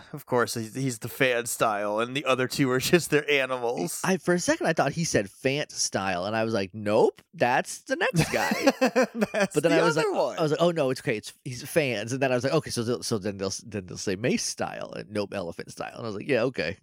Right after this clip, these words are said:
Speaker 2: all right, cool." <laughs> So then we, we do get the, the term Spirit Rangers. Can't tell you how. I think the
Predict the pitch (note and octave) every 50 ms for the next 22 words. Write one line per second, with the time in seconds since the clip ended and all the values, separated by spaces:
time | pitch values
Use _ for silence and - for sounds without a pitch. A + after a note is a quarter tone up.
0 | F3+ F#3+ - - B2+ B2 B2 A2+ F#2+ E2+ F2 - _ - D3+ - - - - C#3+
1 | B2+ B2+ B2 B2+ C#3+ C#3 - - - - - - - - D#3 - - F3+ - _
2 | - G3+ - _ - - D#3 D#3 E3+ E3+ D#3 D#3 F3 F3+ F3 D#3 - D3+ F3 E3+
3 | D3 - - G3 G#3+ F#3 G3+ C3+ F#2+ _ _ _ _ _ _ D#3+ D#3+ D#3 D3 C#3+
4 | C3+ A#2+ - - - C3+ B2+ - D3+ C#3 B2+ A#2 - - D3+ D3 D#3+ B2+ C#3+ D#3
5 | D#3+ D3 D#3+ D#3+ D3+ - - _ _ _ _ _ _ _ _ _ - - F#3+ F#3+
6 | - - - - D#3+ C3+ B2+ B2+ G2+ F#2 A#2 C3 B2+ B2+ B2 B2 B2 - _ _
7 | _ _ _ _ _ _ _ _ _ _ _ _ _ - B2 B2+ B2 - _ -
8 | - D#3+ D#3 D3 - - - - _ - C3+ A#2+ G#2